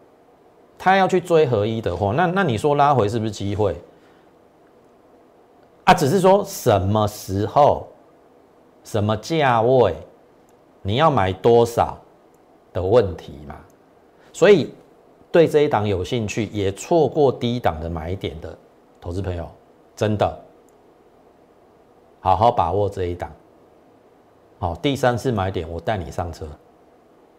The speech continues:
好，那当然你要先加入我们 Line at more 八八八，小老鼠M O R E八八八。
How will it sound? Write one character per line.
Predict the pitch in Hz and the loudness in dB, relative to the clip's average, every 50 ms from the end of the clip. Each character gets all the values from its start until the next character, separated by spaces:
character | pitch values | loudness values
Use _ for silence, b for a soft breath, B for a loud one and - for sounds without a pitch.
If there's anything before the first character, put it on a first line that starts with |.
| _ _ _ _ _ _ _ _ | _ _ _ _ _ _ _ _
好， | - 92 92 | -8 -4 -2
那 | 117 127 | -2 0
当 | 127 131 135 | 0 0 0
然 | 135 117 110 104 | 0 -2 -2 -2
你 | 101 101 | -4 -2
要 | 107 120 | -2 -2
先 | 117 - 113 117 | -2 -2 -2 -2
加 | 107 110 107 113 | -2 -2 -2 -2
入 | 110 | -2
我 | 95 | -4
们 | 82 80 85 | -6 -6 -6
Line | 85 87 87 90 90 85 | -4 -4 -4 -4 -6 -6
at | - 78 76 | -8 -10 -8
more | 90 104 98 90 82 | -6 -4 -4 -6 -6
八 | 82 - 85 | -6 -8 -8
八 | 78 85 80 78 | -6 -8 -8 -8
八， | - 78 80 85 - b b b b b b b b b _ - | -8 -10 -10 -10 -14 b b b b b b b b b _ -6
小 | - 104 104 104 | 0 2 4 6
老 | 120 139 | 6 6
鼠 | 139 143 113 98 | 4 2 -2 -2
M | - - 123 107 107 107 | 0 0 0 0 0 0
O | 101 101 | -2 -2
R | 92 82 80 82 85 | -2 -4 -6 -8 -8
E | 85 85 82 82 | -8 -10 -10 -10
八 | - 78 78 | -12 -12 -12
八 | 76 76 76 | -12 -12 -12
八。 | - 76 76 76 | -14 -14 -14 -16